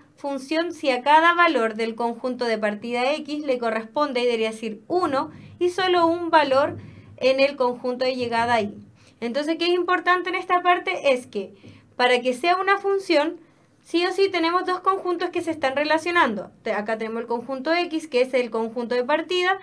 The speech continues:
y tenemos este conjunto Y, que es un conjunto de llegada. Se llama conjunto porque tiene varios elementos, ¿ya? Entonces, para que sea función, todos el-, todos los elementos, primero que todo, del conjunto X, en este caso,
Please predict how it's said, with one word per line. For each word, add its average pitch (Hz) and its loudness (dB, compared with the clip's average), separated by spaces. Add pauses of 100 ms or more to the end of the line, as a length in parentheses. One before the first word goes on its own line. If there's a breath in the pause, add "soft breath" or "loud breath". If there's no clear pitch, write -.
(260 loud breath)
y 359 -6
tenemos 359 -2
este 349 -4
conjunto 320 2
Y, 311 -4
que 339 -2
es 339 -4
un 320 -2
conjunto 277 -2
de 277 4
llegada. 285 -2
Se - -18
llama 262 -2
conjunto 320 0
porque 262 -4
tiene 302 -8 (200)
varios 262 -2
elementos, 254 -4 (140)
¿ya? 247 -2 (1080 loud breath)
Entonces, 269 -2
para 226 0
que 262 2
sea 359 4
función, 320 -2 (280 loud breath)
todos 427 4 (200)
el-, - -8
todos 415 0
los 320 2
elementos, 254 0
primero 240 -2
que 294 -2
todo, 294 2 (260 loud breath)
del 226 -2
conjunto 311 -2
X, 285 -2 (180)
en 226 -4
este 247 -2
caso, 269 0